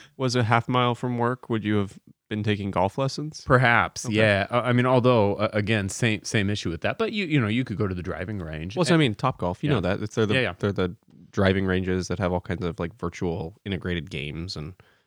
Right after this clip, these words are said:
Speaker 2: Yeah, no, I suppose that I could do something like that, um, and, and that would perhaps be less astounding to people.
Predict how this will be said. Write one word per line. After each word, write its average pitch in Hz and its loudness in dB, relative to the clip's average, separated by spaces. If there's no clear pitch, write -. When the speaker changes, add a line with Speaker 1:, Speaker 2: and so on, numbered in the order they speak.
Speaker 2:
Yeah, 202 6
no, 175 2
I 139 2
suppose 175 -4
that 123 0
I 107 2
could 143 -4
do 90 -4
something 85 -6
like 82 -8
that, 78 -6
um, 82 -2
and, 104 -4
and 107 0
that 107 0
would 95 -6
perhaps 87 -6
be 85 -4
less 92 -6
astounding 87 -6
to - -14
people. 82 -12